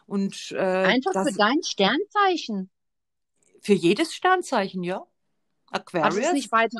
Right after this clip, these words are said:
Speaker 2: eingeteilt. Ja, nee, könnte ja sein, dass es, ähm, also bei Horoskopen ist es ja so, dass die,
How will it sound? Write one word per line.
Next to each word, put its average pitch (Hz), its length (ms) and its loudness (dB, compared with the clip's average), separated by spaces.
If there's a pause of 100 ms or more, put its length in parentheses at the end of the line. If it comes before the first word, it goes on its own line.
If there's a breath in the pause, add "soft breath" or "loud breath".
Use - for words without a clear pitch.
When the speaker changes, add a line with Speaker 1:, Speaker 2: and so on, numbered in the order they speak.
(140)
Speaker 2:
eingeteilt. 196 680 0
Ja, 226 280 2
nee, 214 440 -2
könnte 208 200 -4
ja 190 60 -2
sein, 190 220 0
dass 208 120 -6
es, - 260 -12 (540)
ähm, 151 580 -20 (1120)
also 180 640 -4 (300)
bei 190 240 0
Horoskopen 214 560 -2
ist 214 100 -8
es 196 60 -10
ja 214 140 2
so, 202 260 0
dass 202 240 -4
die, 196 400 -2